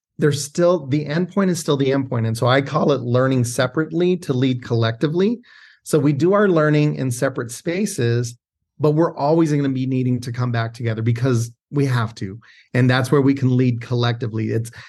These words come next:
I s-, I think from the white ally standpoint, they have a much better understanding of the issues that people of color go through. Um, and I think from obviously the people of color, the fact that we are now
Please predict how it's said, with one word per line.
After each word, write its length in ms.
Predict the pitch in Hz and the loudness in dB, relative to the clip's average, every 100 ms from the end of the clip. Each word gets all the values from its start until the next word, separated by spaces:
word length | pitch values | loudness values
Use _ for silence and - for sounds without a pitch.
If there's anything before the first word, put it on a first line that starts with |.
| - - | -10 -2
I 60 | |
s-, 220 | 120 120 - | -2 -2 0
I 80 | 151 | 0
think 360 | 147 151 139 | 2 2 2
from 180 | 139 139 | 2 2
the 80 | 127 | 2
white 300 | 123 123 123 | 2 2 0
ally 340 | 113 120 156 180 | 0 0 0 -2
standpoint, 720 | 180 185 180 175 190 190 190 - _ | -2 -2 -2 -2 -2 -2 -6 -20 _
they 160 | - 135 | 0 2
have 240 | 131 143 131 | 4 2 2
a 40 | |
much 320 | 127 131 123 | 2 2 -2
better 240 | - 135 135 | -2 -2 -2
understanding 800 | 127 117 117 135 123 135 160 156 | 0 -2 -2 -2 0 2 0 0
of 400 | 117 117 113 117 - | -2 0 -2 -6 -10
the 240 | 131 131 135 | -4 -2 0
issues 440 | 135 - 190 208 | -2 2 2 2
that 160 | 220 208 | 0 0
people 260 | 202 208 | 0 2
of 120 | 208 196 | 0 0
color 260 | 202 196 | -2 0
go 220 | 185 180 | 0 -2
through. 400 | 196 208 226 240 233 - - - | -2 0 0 0 -4 -20 -20 -12
Um, 220 | 131 131 131 | -2 2 4
and 140 | 131 | 4
I 80 | 135 | 2
think 300 | 123 147 139 | 2 0 0
from 260 | - 135 135 | -2 -2 -2
obviously 460 | - 127 131 123 135 | -2 0 0 0 0
the 80 | 123 | 0
people 240 | 127 120 | -2 -2
of 100 | 117 | -4
color, 280 | 117 220 185 | 0 2 2
the 100 | 123 | 0
fact 360 | 120 143 139 143 | -2 -4 -2 -2
that 120 | 127 | 0
we 140 | 131 | 2
are 60 | 127 | 4
now 400 | 127 127 127 127 | 4 2 0 -4